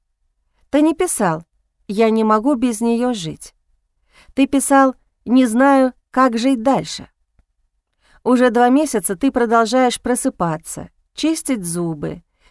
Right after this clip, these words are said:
пить кофе или чай. В общем, делаешь все эти рутинные вещи, из которых, по сути, и складывается жизнь. Я не знаю про тебя ничего, кроме этой истории. Но мне хочется верить, что тебе есть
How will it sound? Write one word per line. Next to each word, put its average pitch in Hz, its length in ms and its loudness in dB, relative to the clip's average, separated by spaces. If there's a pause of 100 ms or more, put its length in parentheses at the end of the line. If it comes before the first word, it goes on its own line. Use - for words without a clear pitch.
(120)
пить 320 280 -4
кофе 214 520 -2
или 277 320 -2
чай. 165 440 -10 (760)
В 208 100 0
общем, 269 340 0
делаешь 247 440 0
все 262 320 -2
эти 240 160 -2
рутинные 240 640 0
вещи, 277 340 -4
из 208 160 -2
которых, 240 460 -2
по 240 120 0
сути, 269 320 -4
и 254 60 -2
складывается 254 800 -2
жизнь. 170 500 -10 (920)
Я 269 180 2
не 311 180 2
знаю 294 320 2
про 208 140 -4
тебя 214 280 -2
ничего, 226 500 -2
кроме 196 340 -2
этой 214 240 -4
истории. 170 520 -12 (760)
Но 233 120 2
мне 269 200 4
хочется 285 500 -2
верить, 277 300 0
что - 180 -4
тебе 277 300 0
есть 254 520 -4